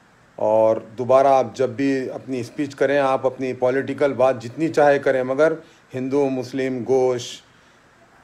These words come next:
बड़ा, छोटा, ये बिल्कुल आप उसका अल्फाज इस्तेमाल मत करें। जैसे, अ,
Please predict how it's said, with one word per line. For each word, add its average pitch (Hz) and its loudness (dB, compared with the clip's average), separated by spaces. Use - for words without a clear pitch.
बड़ा, 131 2
छोटा, 131 0
ये 127 0
बिल्कुल 139 -2
आप 131 2
उसका 120 -4
अल्फाज 120 -4
इस्तेमाल 127 -4
मत 123 -6
करें। 143 0
जैसे, 127 -6
अ, 123 -4